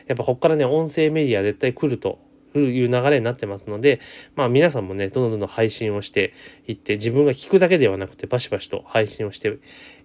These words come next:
するといいんじゃないかなというところで、もうね、十一時半過ぎてますので、まあ、今日はね、この辺にしたいというふうに思っております。ぜひね、登録、フォローをね、お願いしますというところで、まあ、引き続き、え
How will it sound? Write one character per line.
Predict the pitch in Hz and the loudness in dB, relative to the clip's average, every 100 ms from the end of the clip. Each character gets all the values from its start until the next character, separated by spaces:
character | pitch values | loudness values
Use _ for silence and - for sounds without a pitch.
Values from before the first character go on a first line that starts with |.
| - | -18
す | - 123 | -8 -4
る | 113 | -2
と | - - | -4 -6
い | 135 | -2
い | |
ん | 123 | 0
じ | 101 | 0
ゃ | |
な | 104 | 0
い | 101 | -2
か | - 98 | -4 -4
な | 95 92 | -4 -6
と | - | -6
い | 110 | -6
う | 107 | -4
と | 104 | -2
こ | 113 | 0
ろ | 107 104 | 2 6
で、 | 139 135 - | 6 6 0
も | 117 | -4
う | 104 | -2
ね、 | 107 95 | -2 -2
十 | - 117 117 | -2 0 0
一 | 113 - 117 104 | -2 -6 -8 -6
時 | 107 - - - - - - _ - | -8 -12 -20 -20 -20 -20 -20 _ -14
半 | - 139 | -2 -2
過 | 113 | 0
ぎ | 139 | -2
て | 107 | -2
ま | 95 98 | -4 -8
す | 104 | -8
の | 95 | -8
で、 | 95 | -8
ま | 107 101 | -8 -10
あ、 | - | -4
今 | 107 | -4
日 | |
は | 95 | -2
ね、 | 110 | -4
こ | 107 | -4
の | 110 | -6
辺 | 101 101 | -6 -8
に | 98 | -10
し | - | -6
た | 104 | -4
い | 98 | -4
と | 101 | -6
い | |
う | 98 | -10
ふ | |
う | |
に | 101 | -10
思 | 95 95 | -10 -10
っ | |
て | 104 | -10
お | |
り | 107 | -6
ま | 117 | -6
す。 | - | 2
ぜ | 202 | 2
ひ | 185 | 4
ね、 | 135 135 - | 0 0 0
登 | 123 120 | 0 0
録、 | 113 120 | 0 0
フ | 120 110 - | 2 0 2
ォ | 127 | 2
ロ | 98 | 2
ー | |
を | 101 | 0
ね、 | 110 | -4
お | 107 | -4
願 | 104 104 104 | -6 -4 -4
い | 101 | -4
し | 117 | -6
ま | 107 | -8
す | - | -6
と | |
い | 117 | -6
う | |
と | 143 | -4
こ | 156 | -2
ろ | 165 | 0
で、 | 147 - - - - - | 0 -2 -6 -20 -12 -8
ま | |
あ、 | 120 | -8
引 | - | -6
き | 117 | -10
続 | 107 104 107 | -8 -8 0
き、 | 185 | 0
え | - | 2